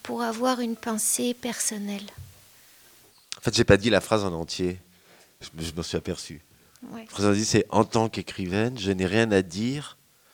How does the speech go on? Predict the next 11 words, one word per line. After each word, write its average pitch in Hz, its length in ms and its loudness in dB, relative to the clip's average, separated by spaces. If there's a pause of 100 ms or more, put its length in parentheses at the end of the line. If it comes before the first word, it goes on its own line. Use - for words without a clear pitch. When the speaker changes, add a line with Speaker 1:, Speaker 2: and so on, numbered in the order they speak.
(120)
Speaker 2:
finalement, 110 720 4
moins 123 520 4 (100)
qu'en 101 140 0
tant 117 220 -2
qu'employée 104 560 -2
niveau 95 360 -8
un. » 78 100 -12 (440)
Speaker 1:
Oui, 262 280 2 (540)
parce - 200 -12
que 233 420 -4
je, 240 280 -6